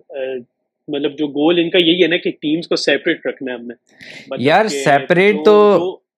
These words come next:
Speaker 2: separate रखें बेशक। न-, क्या नसीम
Speaker 1: हम्म।
Speaker 2: शाह को दुनिया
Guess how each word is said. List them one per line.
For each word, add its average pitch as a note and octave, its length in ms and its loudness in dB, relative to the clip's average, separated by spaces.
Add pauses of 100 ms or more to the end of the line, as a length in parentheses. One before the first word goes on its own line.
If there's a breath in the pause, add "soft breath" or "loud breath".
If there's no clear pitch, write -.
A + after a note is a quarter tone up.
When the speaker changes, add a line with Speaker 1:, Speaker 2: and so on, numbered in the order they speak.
(120)
Speaker 2:
separate D3 580 0
रखें C3 520 0
बेशक। B2+ 340 -4 (1000)
न-, D3+ 160 -2 (140)
क्या F3+ 220 4
नसीम E3 360 0
Speaker 1:
हम्म। F3+ 100 2
Speaker 2:
शाह F3+ 260 4
को E3+ 580 2 (240)
दुनिया D3+ 880 2